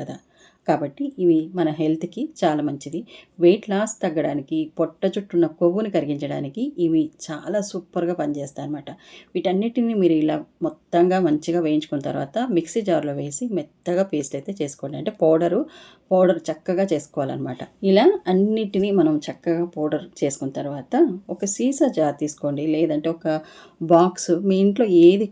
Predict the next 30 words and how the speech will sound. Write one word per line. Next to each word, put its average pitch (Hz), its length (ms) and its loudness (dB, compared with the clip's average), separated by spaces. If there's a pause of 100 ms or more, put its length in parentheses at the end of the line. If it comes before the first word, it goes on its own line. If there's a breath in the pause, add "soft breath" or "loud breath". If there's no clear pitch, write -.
ఖాళీ 170 340 4
డబ్బా 151 180 0 (100)
ఉంటుందో 160 380 0 (140)
అది 151 220 -6
తీసుకొని 156 440 -2 (520 loud breath)
ఈ 190 40 2 (140)
పౌడర్ని 202 420 4 (160)
చక్కగా 165 400 -2 (100)
స్టోర్ 156 280 0
చేసుకోండి. 139 420 -6 (160)
వన్ 196 160 2 (100)
మంత్ 202 280 -2
వరకు 202 260 -4
మీరు 160 200 -2
చక్కగా 170 480 -6
స్టోర్ 156 280 -6
చేసుకోవచ్చు. 151 500 -8 (160)
ఈ 175 40 0 (100)
పొడి 180 220 2 (240)
ఏమీ 202 340 2
ఖరాబ్ 151 320 -2
కాదు, 156 160 -6 (100)
ఎందుకంటే 170 360 0
ఇది 175 120 0
నేను 147 220 0
యూజ్ 190 220 2
చేస్తున్నాను, 180 480 0 (500 loud breath)
యూజ్ 196 160 2 (100)
చేశాను, 185 460 4 (140)
అందుకనే 165 320 4